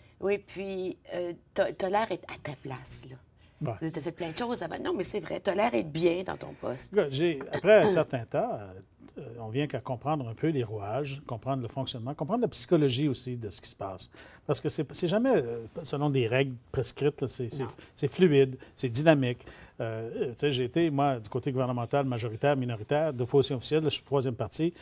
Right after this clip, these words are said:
Speaker 2: je fais affaire avec un gouvernement majoritaire présentement. Là, il, il faut comprendre ces dynamiques-là. Tu peux, des fois, tu peux les comprendre en théorie, mais en pratique, c'est pas tout à fait la même chose. Là, je les ai, j'ai vu la Chambre de tous les côtés.
Speaker 3: Oui.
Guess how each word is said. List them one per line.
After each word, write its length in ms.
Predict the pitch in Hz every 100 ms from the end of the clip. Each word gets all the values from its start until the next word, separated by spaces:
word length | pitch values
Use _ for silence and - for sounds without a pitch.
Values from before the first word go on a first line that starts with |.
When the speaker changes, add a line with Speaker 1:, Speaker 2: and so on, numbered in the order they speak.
| - -
Speaker 2:
je 60 |
fais 80 | 147
affaire 320 | 139 - 156
avec 240 | 131 127 123
un 80 |
gouvernement 340 | 113 123 123 135
majoritaire 500 | 143 135 123 110 131
présentement. 500 | 120 110 101 131 151 - - -
Là, 80 | 151
il, 120 | 143 143 143
il 60 | -
faut 160 | -
comprendre 460 | 185 175 165 202 196
ces 140 | -
dynamiques-là. 520 | 135 131 120 113 143 165
Tu 100 | -
peux, 140 | 147 - -
des 100 | 156
fois, 260 | - 240 226
tu 120 | -
peux 120 | 170
les 100 | 160
comprendre 380 | 151 139 170 151
en 120 | 139 117
théorie, 420 | 139 131 190 240
mais 160 | 135
en 80 | 123
pratique, 340 | 120 135 196 -
c'est 60 |
pas 80 | 127
tout 100 | -
à 40 |
fait 100 | 127 120
la 60 |
même 160 | 104 98
chose. 380 | - - - - _ - - -
Là, 100 | 160
je 80 | 139
les 160 | 127 131
ai, 100 | 127 _ _ 143
j'ai 260 | 123 127
vu 140 | 120 156
la 100 | 127
Chambre 220 | 160 160
de 60 | 120
tous 120 | 160
les 80 | 165
côtés. 360 | 127 120 147
Speaker 3:
Oui. 80 | 175